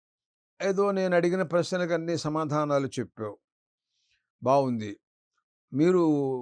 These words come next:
మాకు సంస్కారాలు చేసిన వాడెవరూ లేరు,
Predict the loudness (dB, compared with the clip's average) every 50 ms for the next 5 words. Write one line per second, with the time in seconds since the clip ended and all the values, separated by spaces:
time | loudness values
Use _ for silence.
0 | -8 -14 -20 _ _ _ _ -6 -2 0 0 0 -2 -4 -6 -6 -6 -6 -6 -8
1 | -6 -4 -2 0 0 0 -2 -2 -2 -2 -2 -2 -2 -6 -4 -2 0 0 0 0
2 | 0 0 -2 -2 -2 -2 -2 -2 0 0 -2 -2 -4 -4 -6 -8 -12 -18